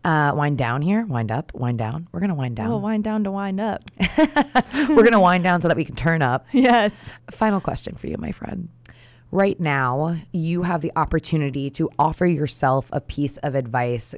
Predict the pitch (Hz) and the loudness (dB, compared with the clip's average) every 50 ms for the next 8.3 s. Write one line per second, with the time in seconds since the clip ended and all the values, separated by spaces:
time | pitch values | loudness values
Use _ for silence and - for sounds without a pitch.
0 | 156 131 - 151 139 135 147 151 165 - - 151 139 127 123 - - 127 127 131 | -8 -4 -2 0 0 0 0 -2 -4 -4 -2 -2 -2 -2 -4 -4 -4 -2 -2 -2
1 | 127 123 123 120 120 120 120 120 - - 135 127 113 123 131 131 135 113 147 147 | -2 -2 -2 -4 -4 -4 -4 -6 -6 -4 -4 -4 -4 -4 -4 -2 -2 -2 -2 -2
2 | 143 143 135 - 131 98 107 104 113 113 120 113 113 113 113 110 107 110 123 123 | -4 -4 -4 -4 -4 -4 -4 -4 -4 -4 -2 -2 -2 -2 -4 -4 -4 -4 -4 -4
3 | 113 127 135 139 131 123 120 123 117 - 123 123 120 117 120 113 113 113 107 120 | -4 -6 -6 -6 -4 -4 -4 -6 -6 -8 -8 -8 -4 -2 0 0 0 -2 -2 -4
4 | 110 110 107 - - - - - - - 135 131 - 127 123 113 - - - 160 | -6 -6 -8 -10 -12 -16 -20 -14 -8 -6 -6 -6 -6 -8 -10 -10 -12 -10 -6 -2
5 | 160 156 156 156 151 - - - 123 127 127 127 127 - - - 135 123 120 120 | 0 2 2 2 2 0 -4 -4 -2 -2 -2 -2 -4 -6 -8 -6 -6 -4 -4 -4
6 | 117 120 117 - - - - - - - 127 131 - 160 156 - 160 151 143 131 | -6 -6 -8 -12 -14 -20 -20 -14 -10 -8 -6 -4 -2 -4 -2 -4 -4 -4 -2 -2
7 | 127 - 113 101 113 - - - 135 117 113 - - - - 120 110 113 - - | -2 -2 -4 -4 -4 -6 -6 -2 -2 -2 0 -2 -6 -6 -4 -4 -4 -4 -2 0
8 | 120 120 117 110 - | 0 2 2 0 -2